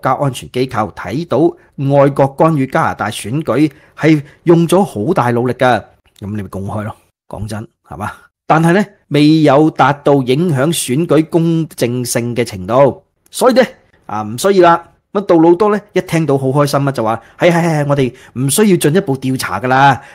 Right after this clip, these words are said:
目前調查已經夠啦。」即係話，「Stop, stop, stop。」因為咧，你一調查落去，喂，會唔會話，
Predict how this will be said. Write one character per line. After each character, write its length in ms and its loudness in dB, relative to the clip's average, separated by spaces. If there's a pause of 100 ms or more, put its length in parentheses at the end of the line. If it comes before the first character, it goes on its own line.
目 180 -4
前 240 -8
調 160 -2
查 160 -6
已 40 -8
經 160 0
夠 180 2
啦。」 80 0
即 80 0
係 20 2
話， 180 0 (180)
「Stop, 340 -4
stop, 280 -10
stop。」 360 -2 (320)
因 140 -2
為 80 -4
咧， 140 -6 (240)
你 100 -8
一 40 -4
調 240 -4
查 160 -10
落 160 -4
去， 140 -6
喂， 120 -6
會 140 -10
唔 40 -6
會 140 -4
話， 300 -8